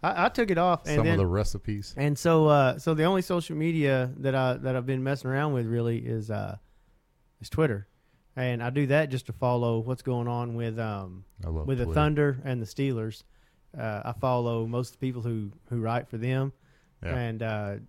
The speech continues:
Speaker 1: and I just try to keep up with what's going on with them. So I'm a, I'm kind of ahead on, you know,
Speaker 2: I
Speaker 1: on
Speaker 2: read,
Speaker 1: stuff.
Speaker 2: I saw,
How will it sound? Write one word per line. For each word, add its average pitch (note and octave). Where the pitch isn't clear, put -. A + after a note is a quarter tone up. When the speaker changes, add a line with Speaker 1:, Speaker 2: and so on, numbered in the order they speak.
Speaker 1:
and A#2+
I B2
just B2+
try C3
to A#2+
keep -
up B2
with A2
what's A#2+
going A#2
on A#2
with A2
them. A#2
So A#2+
I'm A2+
a, G#2+
I'm A#2
kind A#2+
of G2+
ahead A2+
on, G#2
you A2
know, G2+
Speaker 2:
I G#2+
Speaker 1:
on A#2+
Speaker 2:
read, A#2
Speaker 1:
stuff. G2+
Speaker 2:
I G#2
saw, A2